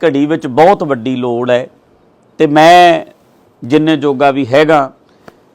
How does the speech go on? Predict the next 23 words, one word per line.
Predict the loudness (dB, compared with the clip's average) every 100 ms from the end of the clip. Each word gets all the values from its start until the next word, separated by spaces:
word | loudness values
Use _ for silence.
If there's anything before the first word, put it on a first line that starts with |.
| _ _ _ _
ਮੈਂ | 0 2
ਇੰਨੀ | 2 0 0
ਬੇਨਤੀ | 0 0 -2
ਕਰਾਂਗਾ | -2 0 0 0
ਤੁਹਾਨੂੰ, | 0 -2 -4
ਤੁਸੀਂ | -10 -8 -6
ਮੈਨੂੰ | -6 -4 0
ਨਾਲ | 4 4 4
ਲੈ | 0
ਕੇ | -2 -4
ਤੁਰਦੇ | -2 -2 0 -2 0
ਹੋ | 0
ਜਾਂ | -2
ਨਹੀਂ | -4 -6 -6
ਤੁਰਦੇ, | -6 -6 -2 0
ਤਾਂ | 0 -6
ਤੁਹਾਡਾ | -4 -4 -2 -2
ਫੈਸਲਾ | -2 -2 -4 -2 -2
ਹੈ, | -2
ਇਹ | -4
ਚੈਪਟਰ | -4 -4 -6 -8
ਵੱਖਰਾ | -8 -6 0
ਹੈ। | 0 -2